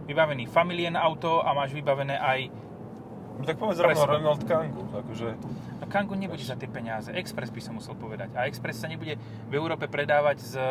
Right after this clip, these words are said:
Speaker 1: so sedačkami, iba
Speaker 2: No.
Speaker 1: bez sedačiek,
Speaker 2: A Docker
Speaker 1: plechových.
Speaker 2: teda bude? Počkaj, to mi povedz
Speaker 1: No
Speaker 2: ešte.
Speaker 1: dru-, ja som desi čítal, že ďalšia generácia Dockeru by mala byť a bude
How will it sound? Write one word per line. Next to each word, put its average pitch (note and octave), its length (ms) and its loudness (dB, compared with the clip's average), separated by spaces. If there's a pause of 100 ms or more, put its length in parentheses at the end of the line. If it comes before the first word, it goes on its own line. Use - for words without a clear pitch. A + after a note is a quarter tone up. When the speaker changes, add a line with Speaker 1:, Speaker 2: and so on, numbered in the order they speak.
(800)
Speaker 1:
so D3+ 140 -4
sedačkami, A#2+ 560 -4
iba A#2 160 -4
Speaker 2:
No. A#2+ 60 -2
Speaker 1:
bez C3+ 120 -2
sedačiek, A#2 520 -6
Speaker 2:
A A#2+ 160 2
Docker B2+ 260 2
Speaker 1:
plechových. A#2 140 -4
Speaker 2:
teda C3 100 4
bude? B2 240 0
Počkaj, G#2+ 360 -4
to G2 100 -8
mi F#2+ 100 -10
povedz F#2 260 -8
Speaker 1:
No - 60 -12
Speaker 2:
ešte. - 160 -10
Speaker 1:
dru-, E3+ 300 -4 (260)
ja C#3+ 160 0
som - 160 -4
desi F#3 240 -4
čítal, C3+ 460 2
že B2 120 -8
ďalšia C#3 340 -2
generácia B2+ 460 -2
Dockeru C3+ 540 -4 (420)
by C3 120 -6
mala C#3 260 6
byť C3 260 -6 (600)
a B2+ 120 2
bude C#3+ 300 0